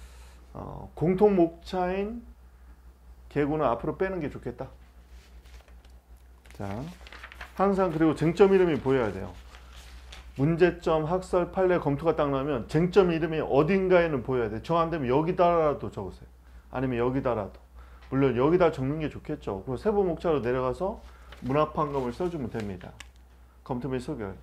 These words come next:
좋아요. 어떻게든 좀 참조 조문을 우격 따짐으로 늘려 노력하세요. 참조 조문. 참조 조문 넣으려고 노력해 주는 게 좋습니다. 여기도 마찬가지로 반복 계고의 처분성, 이런 것들 논의를 해줘야 돼요.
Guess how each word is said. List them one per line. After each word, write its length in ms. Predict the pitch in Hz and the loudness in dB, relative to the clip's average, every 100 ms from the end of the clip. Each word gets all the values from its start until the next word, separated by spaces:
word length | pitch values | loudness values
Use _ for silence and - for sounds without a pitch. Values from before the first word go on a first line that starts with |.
| - | -8
좋아요. 480 | 123 113 92 120 170 - - - - - - | -2 -2 -4 -8 -16 -20 -20 -20 -20 -20 0
어떻게든 460 | 131 160 220 214 | 2 4 4 2
좀 180 | 190 175 | 2 -2
참조 380 | 156 247 254 262 | -2 -2 0 0
조문을 400 | 233 214 208 202 | 2 4 4 4
우격 380 | 135 135 196 196 | 2 4 4 4
따짐으로 440 | 196 190 185 165 | 2 2 0 0
늘려 540 | 117 156 185 170 151 - | 0 4 4 4 2 -2
노력하세요. 600 | 123 123 117 117 101 95 95 - - | -2 0 -2 -4 -6 -12 -12 -20 -12
참조 320 | 165 156 139 | -8 -6 -6
조문. 420 | 104 92 95 180 - - - - - - - - - - - - - - - | -8 -10 -12 -16 -18 -20 -20 -20 -20 -20 -20 -20 -20 -20 -20 -20 -20 -20 -10
참조 280 | 165 160 | -4 -2
조문 400 | 151 143 156 190 - - - - | 0 0 0 -4 -10 -20 -20 -6
넣으려고 400 | 113 131 147 139 | 0 2 4 4
노력해 360 | 107 123 127 131 | 4 0 0 -2
주는 400 | 131 120 113 101 | -2 -4 -6 -4
게 200 | 147 147 | -4 -4
좋습니다. 720 | - 120 117 - 113 98 - - - - - - | -4 -6 -6 -10 -8 -8 -10 -18 -20 -20 -16 -2
여기도 200 | 143 160 | 2 4
마찬가지로 560 | 151 147 175 160 147 131 | 4 2 0 -4 -2 -4
반복 360 | 139 135 151 160 | -2 -2 -2 -2
계고의 340 | 151 139 135 | -2 -2 -4
처분성, 600 | 196 170 151 117 98 95 | -4 -4 -6 -6 -8 -8
이런 200 | - 131 | -6 -4
것들 300 | 131 123 131 | -4 -6 -4
논의를 340 | 113 135 135 113 | -4 -2 -2 -4
해줘야 320 | 147 165 139 | -6 -6 -8
돼요. 220 | - 104 | -10 -14